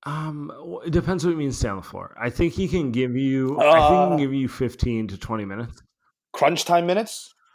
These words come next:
Speaker 2: I, I guess is what I'm trying to say. You think he can play crunch time minutes?
Speaker 1: Uh, game to game. I, I, he's, he's not
Speaker 2: Okay.
Speaker 1: penciled in crunch time the way Iguodala is crunch, i-, i-, the way Draymond is.
Speaker 2: Right, right.
Speaker 1: Um, but I do think he can play, and this is the hard part for Kerr. Uh,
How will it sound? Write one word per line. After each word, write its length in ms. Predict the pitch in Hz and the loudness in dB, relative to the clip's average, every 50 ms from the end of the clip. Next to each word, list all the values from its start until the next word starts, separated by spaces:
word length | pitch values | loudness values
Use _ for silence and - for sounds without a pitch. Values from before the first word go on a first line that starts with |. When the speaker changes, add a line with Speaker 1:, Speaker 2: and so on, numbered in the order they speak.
| _ _ - | _ _ -8
Speaker 2:
I, 100 | - - - | -6 -4 -2
I 60 | 131 143 | -2 0
guess 180 | 151 151 - | -2 -2 -4
is 100 | 156 127 | -6 -6
what 100 | 131 139 | -2 -2
I'm 120 | 143 143 131 | -2 -2 0
trying 160 | - 147 143 | -2 -2 -2
to 40 | 143 | 0
say. 120 | 131 156 | -2 -4
You 160 | 165 160 139 | -4 -4 -6
think 180 | 123 151 147 139 | -6 -6 -6 -6
he 60 | 131 | -6
can 100 | 139 135 | -6 -6
play 140 | - 143 131 | -6 -6 -6
crunch 260 | - 143 139 139 - | -4 -4 -2 0 0
time 180 | - 139 131 135 | 0 0 -2 -2
minutes? 280 | 143 160 170 - - - | -6 -10 -10 -14 -12 -8
Speaker 1:
Uh, 200 | 131 127 139 160 | -6 -4 -4 -2
game 260 | 147 131 165 156 123 | 0 2 2 2 0
to 60 | 117 | -2
game. 340 | 92 98 85 80 - - - _ _ _ _ _ | -4 -6 -12 -12 -16 -20 -20 _ _ _ _ _
I, 100 | - 151 156 156 | -4 -2 -2 -2
I, 200 | 127 123 151 185 - - | -2 -4 -6 -6 -8 -8
he's, 420 | 139 - - 170 170 147 139 175 | -2 0 2 2 2 0 0 -4
he's 340 | - 160 151 - 165 160 135 | -6 -4 -2 0 0 0 2
not 220 | 143 170 180 185 - | 2 2 2 2 2
Speaker 2:
Okay. 100 | - 160 | 0 -2
Speaker 1:
penciled 340 | 160 147 131 135 120 110 | -2 -2 -2 -2 -2 0
in 180 | 113 113 110 110 | -2 -2 -2 -4
crunch 320 | 110 - 110 107 107 - | -4 -4 -4 -4 -4 -6
time 220 | - 113 107 107 104 | -4 -2 -2 -2 -4
the 140 | 95 104 95 | -6 -6 -6
way 680 | 95 101 104 98 98 95 98 95 92 92 95 95 - _ - | -4 -4 -2 -2 -4 -4 -6 -6 -8 -10 -12 -14 -16 _ -10
Iguodala 480 | 135 120 107 113 98 95 90 87 85 80 | -8 -6 -6 -4 -6 -4 -6 -6 -8 -12
is 100 | 85 - | -14 -16
crunch, 280 | - 101 92 85 - - - _ 127 | -14 -14 -14 -14 -14 -18 -18 _ -12
i-, 60 | 131 | -12
i-, 240 | 135 117 131 151 147 | -10 -10 -10 -10 -6
the 120 | 156 139 | -2 0
way 240 | 123 120 117 113 110 | 0 2 2 0 0
Draymond 560 | 110 104 110 113 101 107 107 104 104 107 107 107 | -2 -2 -4 -4 -4 -2 -4 -4 -4 -4 -4 -6
is. 60 | 104 | -6
Speaker 2:
Right, 160 | 110 101 87 - - - - - | -8 -10 -14 -16 -20 -20 -16 -8
right. 140 | - 110 107 | -6 -2 0
Speaker 1:
Um, 320 | 143 135 127 123 120 117 110 | 2 4 4 2 2 0 0
but 100 | 131 127 | 0 0
I 100 | 123 123 | 0 0
do 380 | 127 117 104 123 135 143 151 | -2 -2 -2 2 4 4 4
think 320 | 147 - - 139 131 127 120 | 2 2 -2 -2 -2 -2 -2
he 160 | - 135 113 | -2 -2 -2
can 200 | 120 117 104 98 | -2 -4 -6 -4
play, 500 | 101 107 107 107 107 107 110 107 104 - - | -4 -2 -2 -2 -2 -4 -4 -6 -8 -10 -10
and 460 | 123 120 113 110 107 104 107 104 - _ _ _ _ _ _ _ _ _ _ _ - 107 - - 160 | -8 -6 -6 -4 -4 -6 -8 -8 -10 _ _ _ _ _ _ _ _ _ _ _ -20 -20 -18 -12 -6
this 240 | 139 131 160 147 139 | -2 0 0 0 0
is 120 | 156 131 | -2 0
the 80 | 139 120 | 0 0
hard 200 | 107 123 120 - | 2 2 2 2
part 160 | 117 110 - | 0 -2 -2
for 140 | - 104 92 | -4 -10 -10
Kerr. 380 | - - 98 87 85 80 - - | -6 -6 -6 -6 -6 -10 -12 -10
Uh, 320 | - 107 107 101 98 101 | -6 -6 -4 -4 -6 -6